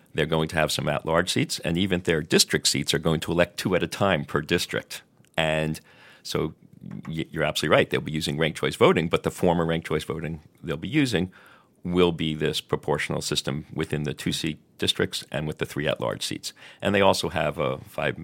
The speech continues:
um, five-member, um, school committee, I believe, and a six-member, uh, advisory board, um, all be using ranked choice voting.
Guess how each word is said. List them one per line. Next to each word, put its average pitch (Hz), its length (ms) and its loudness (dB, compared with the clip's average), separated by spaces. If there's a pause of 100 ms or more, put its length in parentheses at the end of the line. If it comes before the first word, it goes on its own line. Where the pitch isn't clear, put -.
um, 76 440 -8 (160)
five-member, 64 720 -6 (580)
um, - 240 -4
school 104 240 2
committee, 92 260 2
I 85 60 4
believe, 82 420 -2
and 52 140 -8
a 50 220 -10 (400)
six-member, - 1400 -6
uh, - 240 0
advisory 69 440 0
board, 73 360 -2 (540)
um, 71 280 0
all 82 200 6
be 80 100 -4
using 71 300 -4
ranked 64 180 -4
choice 69 160 -2
voting. - 300 -8